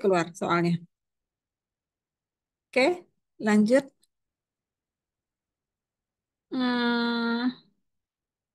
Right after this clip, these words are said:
iya, ini juga sama ya, waktu C P-nya diketahui, dosis. Nah, ini harus perhatikan dosis tunggalnya dalam kilogram berat badan ya. Jadi kalau mau dicari untuk lima puluh kilo, kalikan dulu lima puluh ya, jangan lupa.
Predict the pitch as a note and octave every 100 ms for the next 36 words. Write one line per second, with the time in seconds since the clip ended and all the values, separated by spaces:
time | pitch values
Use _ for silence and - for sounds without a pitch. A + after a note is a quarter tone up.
0 | _ _ _ _ _ _ _ _ _ _
1 | _ G#3+ G#3+ A3+ G#3+ A#3+ A#3 G#3+ A3 A3
2 | G#3+ B3 C4 D4 B3+ G#3+ G#3+ _ B3+ C4
3 | C4+ B3 A3 A3 A3+ A3 G#3+ G#3+ G#3+ A3
4 | A3 G#3+ A3 B3 C4+ C#4+ C#4 _ _ _
5 | _ _ _ - A3 A3+ - A#3+ A3 G#3
6 | G#3 B3+ C4 A3 A#3 A3 A#3+ C4 A#3 A#3+
7 | - A#3 A3+ C4+ B3 A3+ A3 G#3+ - -
8 | A#3 A3+ A#3 G#3+ A3 G#3+ G#3 A#3 B3 F#3+
9 | F#3+ G3+ A#3 A#3 A3 G#3+ G#3 G#3 F#3+ F#3+
10 | B3+ B3+ - _ _ _ _ - G#3+ G#3+
11 | A3+ G3+ G3+ G3+ G#3+ G#3+ A3 A#3+ C4 A3
12 | A3 A3+ A3 A3 A#3+ A#3+ A3 A3 A#3 A#3
13 | F#3+ F#3+ F#3+ F#3+ F#3 F#3+ G3